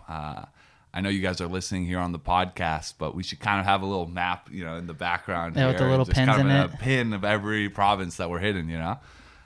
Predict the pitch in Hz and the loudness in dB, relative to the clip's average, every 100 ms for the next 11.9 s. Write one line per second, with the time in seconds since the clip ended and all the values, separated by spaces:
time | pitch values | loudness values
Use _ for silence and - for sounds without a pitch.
0 | - 82 82 80 92 117 123 92 87 - | -4 0 2 2 6 10 10 10 2 -4
1 | - 104 101 92 90 101 101 117 120 - | -8 -6 -4 0 0 0 0 -2 -4 -10
2 | - 92 82 80 95 113 113 101 98 98 | -12 -6 -4 2 4 4 4 2 0 0
3 | 107 110 85 76 - - _ _ _ _ | -2 -4 -6 -10 -12 -16 _ _ _ _
4 | _ - 87 82 - 90 92 95 95 98 | _ -8 -6 -6 -2 0 0 2 2 2
5 | 101 107 113 87 80 78 78 82 - 95 | 0 0 -2 -2 -4 -4 -6 -8 -10 -12
6 | - - 98 107 107 98 101 101 101 90 | -10 -8 0 4 6 6 4 4 2 -2
7 | 98 - 101 98 101 107 98 85 87 107 | -4 -2 0 4 4 4 2 2 2 0
8 | 131 90 87 82 80 78 87 92 87 87 | 0 0 2 2 -2 -4 -2 -2 -2 -4
9 | 82 80 80 - _ _ _ _ - 117 | -4 -4 -6 -12 _ _ _ _ 0 2
10 | 90 90 - 95 87 92 85 82 85 - | 2 -2 -4 0 0 2 0 -4 -8 -6
11 | 82 78 - 82 78 78 73 - | -6 -6 -8 -8 -6 -8 -10 -12